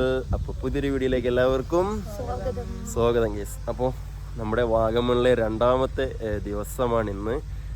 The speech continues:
Speaker 1: അപ്പൊ ആദ്യത്തെ ദിവസത്തിലെ നമ്മളെ കാഴ്ചകള്, വീഡിയോയിൽ പോയ സ്ഥലങ്ങളൊക്കെ നിങ്ങൾ കണ്ടു. അപ്പൊ നമ്മൾ ഇന്ന് വാഗമണിൽ നിന്ന് പോവാണ്. അതായത് നമ്മളിപ്പോ റീ-, പിന്നെ നമ്മുടെ വീഡിയോയുടെ തുടക്കം ഇൻട്രോ എടുക്കുന്നത് നമ്മൾ കിടന്ന റിസോർട്ടിന്റെ മുന്നിൽ നിന്നാണ്. അപ്പൊ നമ്മളിന്ന് ഇവിടെ നിന്ന് ബൈ പറഞ്ഞ് പോവാണ്.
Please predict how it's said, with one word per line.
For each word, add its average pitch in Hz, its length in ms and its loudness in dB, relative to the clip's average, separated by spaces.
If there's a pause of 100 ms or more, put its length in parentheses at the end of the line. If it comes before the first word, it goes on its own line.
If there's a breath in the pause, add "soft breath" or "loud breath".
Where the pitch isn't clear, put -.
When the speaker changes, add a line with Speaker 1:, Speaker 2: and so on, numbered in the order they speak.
(160 loud breath)
Speaker 1:
അപ്പൊ 110 180 0
ആദ്യത്തെ 110 320 0
ദിവസത്തിലെ 117 340 0
നമ്മളെ 113 240 0
കാഴ്ചകള്, 107 520 -2
വീഡിയോയിൽ 104 360 -4
പോയ 104 200 -4
സ്ഥലങ്ങളൊക്കെ 101 580 -4
നിങ്ങൾ 110 280 -2
കണ്ടു. 101 360 -4
അപ്പൊ 107 160 -6
നമ്മൾ 95 320 -4
ഇന്ന് 104 200 -4 (600 loud breath)
വാഗമണിൽ 107 400 0
നിന്ന് 123 140 -4
പോവാണ്. 113 460 0
അതായത് 101 480 -6 (220)
നമ്മളിപ്പോ 107 320 -4
റീ-, 107 340 -2
പിന്നെ 98 240 -6
നമ്മുടെ 95 320 -6
വീഡിയോയുടെ 98 500 -4 (200)
തുടക്കം 101 280 -6
ഇൻട്രോ 92 260 -2
എടുക്കുന്നത് 110 280 -2
നമ്മൾ 98 220 -4
കിടന്ന 104 260 -4
റിസോർട്ടിന്റെ 117 460 -4
മുന്നിൽ 113 340 -2
നിന്നാണ്. 120 240 0
അപ്പൊ 95 160 -6
നമ്മളിന്ന് 98 420 -6 (640 loud breath)
ഇവിടെ 110 180 4
നിന്ന് 131 100 4
ബൈ 113 260 2
പറഞ്ഞ് 135 260 2
പോവാണ്. 107 500 -4